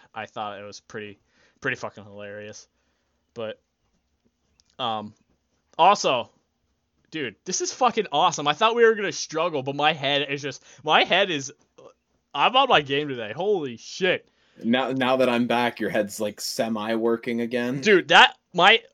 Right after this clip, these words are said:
Speaker 1: my solo episode, when I pretty much gave out new, dude, I struggled,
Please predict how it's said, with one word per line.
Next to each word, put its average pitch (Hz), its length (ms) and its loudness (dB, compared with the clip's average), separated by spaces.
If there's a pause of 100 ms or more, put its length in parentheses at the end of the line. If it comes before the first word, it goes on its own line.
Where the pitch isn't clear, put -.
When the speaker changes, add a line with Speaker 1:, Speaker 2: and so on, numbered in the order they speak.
Speaker 1:
my 175 240 0
solo 175 560 0
episode, 202 640 -4
when 156 160 -6
I 143 140 -2
pretty 160 240 -6
much 156 240 -10
gave 147 160 -4
out 147 160 -4
new, 131 160 -10
dude, 135 260 -12
I 139 180 4
struggled, 135 800 -6